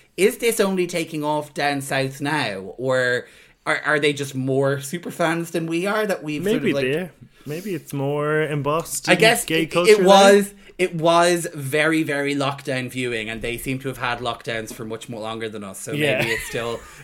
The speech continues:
Speaker 1: doing the rounds. <laughs>
Speaker 2: Um, now, Pomara Fifth was the third out, and something about how she painted her makeup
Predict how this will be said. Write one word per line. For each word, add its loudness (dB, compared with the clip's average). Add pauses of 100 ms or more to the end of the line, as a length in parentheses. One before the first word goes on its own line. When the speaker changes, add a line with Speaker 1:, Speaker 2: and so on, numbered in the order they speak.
(120)
Speaker 1:
doing 4
the 0
rounds. -4
<laughs> -20 (2000)
Speaker 2:
Um, 4 (200)
now, 4
Pomara 0
Fifth -2
was -4
the -12
third -2
out, -4 (120)
and 0 (240)
something 0
about 0
how -2
she -6
painted -6
her -6
makeup -8